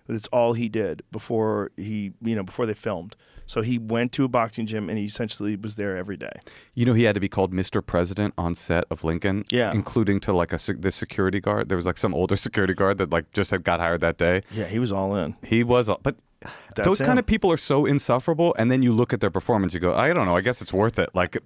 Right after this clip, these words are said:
Speaker 1: It's g-, I think it's gotta be worth it. I would not wanna be around him during the There Will Be Blood movie.
Speaker 2: No, definitely not.
Speaker 1: Fuck that.
Speaker 2: I just saw In the Name of the Father again. Have you seen that?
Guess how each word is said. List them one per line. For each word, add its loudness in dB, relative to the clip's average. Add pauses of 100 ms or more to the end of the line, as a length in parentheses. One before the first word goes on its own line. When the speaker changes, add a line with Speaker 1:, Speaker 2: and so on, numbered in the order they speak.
(240)
Speaker 1:
It's -10
g-, 2
I 2
think 2
it's -2
gotta 2
be 0
worth 0
it. -2 (200)
I 2
would 0
not 4 (140)
wanna 4
be -2
around 2
him -2
during 0
the -4
There -4
Will -2
Be -4
Blood -2 (200)
movie. -10
Speaker 2:
No, 2
definitely 0
not. 2
Speaker 1:
Fuck -2
that. -2 (120)
Speaker 2:
I -2
just 0
saw 2
In 2
the 6
Name 4
of 2
the -2
Father 0
again. 0
Have -10
you -14
seen 0
that? -2